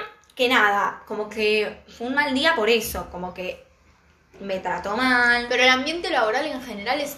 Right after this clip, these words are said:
Speaker 2: lo mismo, o sea, vos estás ahí y ella siempre tiene como este humor de mierda y esta forma, estos tratos desagradables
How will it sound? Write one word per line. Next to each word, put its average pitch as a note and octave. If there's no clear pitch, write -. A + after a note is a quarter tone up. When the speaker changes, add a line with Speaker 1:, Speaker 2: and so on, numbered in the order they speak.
Speaker 2:
lo G3+
mismo, G3+
o E3+
sea, F3
vos B3
estás A3+
ahí D4
y A3
ella A#3+
siempre A#3+
tiene A3+
como G3+
este F#3+
humor G#3+
de G3
mierda G3
y E3+
esta F3+
forma, G3+
estos A3
tratos A3+
desagradables F3+